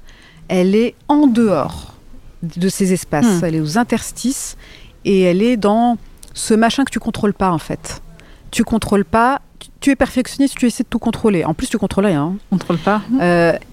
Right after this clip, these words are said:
Speaker 1: anti-agile, pour utiliser ce fameux terme, c'est anti-agile. Et, euh, je crois que d'autant plus si on veut aller chercher tous ces ressorts de l'intelligence collective qui sont, euh,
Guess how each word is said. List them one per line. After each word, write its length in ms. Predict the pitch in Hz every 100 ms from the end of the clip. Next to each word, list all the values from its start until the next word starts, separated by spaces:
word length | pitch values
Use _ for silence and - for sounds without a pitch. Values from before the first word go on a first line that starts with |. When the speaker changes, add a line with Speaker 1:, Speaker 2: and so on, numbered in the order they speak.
| -
Speaker 1:
anti-agile, 720 | - 302 - 233 196 190 254 294 - - _ _ - - -
pour 100 | 180
utiliser 380 | - 180 185 190
ce 140 | 190
fameux 260 | 180 170 165
terme, 300 | 233 277 196
c'est 160 | - -
anti-agile. 800 | 247 202 - 175 180 262 320 165 - - - -
Et, 220 | 214 208 190
euh, 260 | 180 175 - -
je 160 | 196 208
crois 260 | - - 349
que 280 | - 240
d'autant 320 | 208 254 - 269
plus 200 | - 320
si 240 | - 247
on 120 | 220
veut 180 | 202 226 - - - - - - - - - - -
aller 220 | 262 277
chercher 460 | - 240 - 277 269 -
tous 140 | 220
ces 260 | - - 208
ressorts 600 | 190 202 - 247 233 202
de 100 | 190
l'intelligence 460 | 190 208 190 196
collective 600 | - 190 185 - 214 170 147 - - - - - -
qui 100 | - -
sont, 360 | - 214 208
euh, 160 | 156